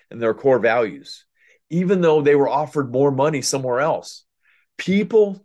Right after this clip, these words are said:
generally don't join a company for the money first. And if they do, my question for you is, are they patriots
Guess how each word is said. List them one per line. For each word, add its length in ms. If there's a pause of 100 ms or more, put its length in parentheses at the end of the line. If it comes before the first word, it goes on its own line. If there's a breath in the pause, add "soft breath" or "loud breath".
generally 640
don't 600
join 420
a 80
company 520
for 300
the 100
money 340
first. 580 (800)
And 100
if 120
they 140
do, 440 (160)
my 80
question 380
for 200
you 140
is, 340 (560)
are 140
they 120
patriots 800